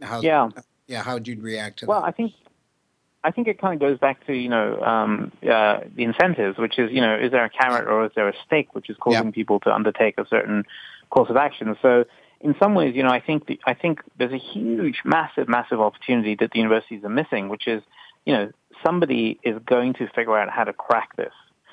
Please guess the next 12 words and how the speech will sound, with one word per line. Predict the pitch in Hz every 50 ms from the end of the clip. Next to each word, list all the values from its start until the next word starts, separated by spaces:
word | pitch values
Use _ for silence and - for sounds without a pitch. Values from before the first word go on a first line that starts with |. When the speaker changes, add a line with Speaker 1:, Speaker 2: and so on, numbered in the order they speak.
| - _ _
Speaker 2:
So | - 117
how | 101 - 147 160 170
does | 156 139
the | 135 131
university | 120 117 113 113 113 110 - - 113
tackle | - - - 117 117 - - - 113 107 107 104 95
and | 101 107 107 101 104 101 - - - - - _ -
contribute | - 120 110 - - 131 123 123 113 -
to | - 117
addressing | 104 104 113 110 - - 113 104
complex | - - 110 104 - 110 101 - -
challenges? | - - 170 185 190 151 123 107 104 107 107